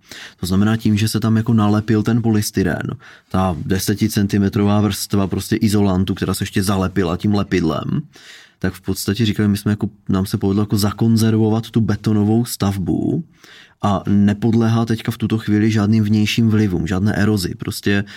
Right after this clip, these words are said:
ta stavba je zakonzervovaná, eh, můžou tam být u některých bytů samozřejmě historické konstrukční vady, které se projevují časem, a to samozřejmě potom věc nějakých pojistek a podobně, které by měly tady toto kompenzovat,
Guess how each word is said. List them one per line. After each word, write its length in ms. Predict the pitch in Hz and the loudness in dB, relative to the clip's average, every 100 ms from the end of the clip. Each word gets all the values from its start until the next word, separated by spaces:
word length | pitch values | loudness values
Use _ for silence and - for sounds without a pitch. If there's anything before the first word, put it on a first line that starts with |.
| - - _ _ | -20 -20 _ _
ta 120 | - 98 | -4 -4
stavba 420 | - 107 104 117 | -2 -4 0 0
je 60 | 113 | 0
zakonzervovaná, 1160 | 110 110 104 107 104 101 101 101 101 107 147 - - - - | 0 0 2 2 2 2 2 2 0 -2 -4 -8 -18 -20 -4
eh, 120 | 95 - | -2 -2
můžou 600 | 92 98 104 110 107 123 | -2 2 2 2 2 0
tam 220 | 127 120 | 0 2
být 200 | 101 104 | 2 0
u 60 | 104 | 0
některých 380 | 101 101 104 107 | 0 0 -2 -2
bytů 200 | 110 - | -4 -4
samozřejmě 380 | 107 101 107 107 | -2 0 2 0
historické 520 | 101 107 101 - 104 | 0 -2 -2 -2 -2
konstrukční 600 | 104 104 - 104 - 104 | 0 -2 -4 -8 -2 0
vady, 200 | 101 101 | 0 0
které 180 | 95 104 | -2 -4
se 120 | 98 | -4
projevují 600 | 110 101 101 101 107 98 110 110 | -2 0 2 2 2 0 -6 -10
časem, 600 | - 71 - - 107 160 - - - _ - | -8 -8 -6 -2 -2 -2 -6 -20 -20 _ -8
a 80 | 95 - | -8 -4
to 140 | 107 98 | -4 -2
samozřejmě 400 | 101 101 104 101 | 0 2 2 0
potom 260 | 101 104 | 0 0
věc 140 | 101 92 | 2 0
nějakých 300 | 95 - - | -2 -4 -4
pojistek 640 | 95 95 - 95 95 - | 0 0 -2 -2 -2 -4
a 60 | |
podobně, 480 | - 101 95 98 95 | -4 -2 0 2 0
které 340 | 95 98 101 101 - - - | -2 0 0 -2 -8 -12 -2
by 260 | 98 95 - | 0 0 0
měly 440 | 98 104 95 95 | 2 2 2 2
tady 180 | 92 95 | 0 -2
toto 200 | 98 107 | -2 -2
kompenzovat, 920 | 107 92 98 95 90 87 73 143 | 0 0 2 2 0 -2 -4 -8